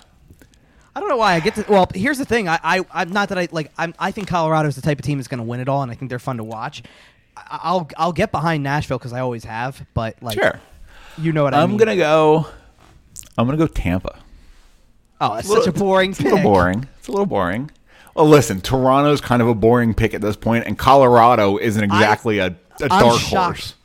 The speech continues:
Speaker 1: I'm shocked you didn't pick Carolina.
Speaker 2: <sighs> Listen, I think Carolina has the damage to make some noise. I don't know if they have the goaltending to get through a team like Tampa.
Speaker 1: Or, I'd have to check 'cause are they using Nedeljkovic more exclusively now?
Speaker 2: Yeah.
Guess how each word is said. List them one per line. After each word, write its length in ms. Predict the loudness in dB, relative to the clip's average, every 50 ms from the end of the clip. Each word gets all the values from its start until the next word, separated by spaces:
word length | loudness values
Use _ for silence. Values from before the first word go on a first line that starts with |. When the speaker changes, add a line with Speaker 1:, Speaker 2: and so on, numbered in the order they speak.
| _ -6
Speaker 1:
I'm 160 | -4 -4 -4
shocked 400 | -4 -6 -4 -2 -2 -2 -4 -6
you 80 | -6 -6
didn't 200 | -6 -6 -6 -8
pick 180 | -8 -8 -6
Carolina. 600 | -4 -4 -2 -2 -4 -4 -6 -8 -10 -10 -12 -14 -16 _ _ _ _ _ _ _ _ _ -20 -18 _ -6
Speaker 2:
<sighs> 400 | -6 -4 -4 -4 -6 -8 -6 -6
Listen, 300 | -6 -4 -4 -6 -6 -4 0 2
I 240 | 4 4 4 4
think 420 | 2 0 -2 0 0 0 0 0 -2
Carolina 540 | -2 0 0 2 2 2 0 0 0 0 -2
has 260 | 0 -2 -2 -2 -4
the 80 | -4
damage 320 | -4 -4 -4 -2 -4 -4 -4
to 40 | -4
make 180 | -4 -4 -4 -6
some 120 | -6 -4
noise. 280 | -2 -2 -2 -2 -4 -4 0 2
I 120 | 4 4
don't 180 | 4 4 2 2
know 180 | 2 2 2
if 80 | 2 2
they 100 | 0 0
have 140 | 0 -2 -4
the 80 | -4
goaltending 600 | -4 0 0 0 0 -2 -4 -4 -4 -4 -4 -4 -4
to 60 | -4
get 220 | -4 -4 -6 -6 -8
through 600 | -12 -8 -6 -6 -4 -4 -4 -6 -6 -8 -10 -12 _ _
a 60 | -14 -12
team 240 | -10 -10 -10 -10
like 140 | -10 -14 -12
Tampa. 360 | -12 -12 -12 -10 -10 -12 -12 -14 -16 _ _ _ _ _ _ _ _ _ _ _ _ -6
Speaker 1:
Or, 180 | -6 -6 -6 -6 -4
I'd 160 | -4 -2 0
have 220 | 0 0 0 0 -2
to 100 | -6 -10
check 420 | -6 -4 0 0 0 -2 -4 -8 -10
'cause 340 | -10 -8 -8 -8 -10 -16 -20 _ _ _ _ _ _ _ _ _ _ _ -4
are 120 | -2 0
they 100 | 0 0
using 560 | -2 -2 -2 -2 0 0 0 -2 -2 -4 -4
Nedeljkovic 580 | -4 -4 -2 -4 -4 -4 -6 -8 -8 -10 -10 -10
more 220 | -10 -8 -8 -8
exclusively 640 | -8 -10 -12 -12 -10 -10 -10 -10 -10 -10 -8 -8 -8
now? 160 | -6 -4 -4
Speaker 2:
Yeah. 120 | -4 -4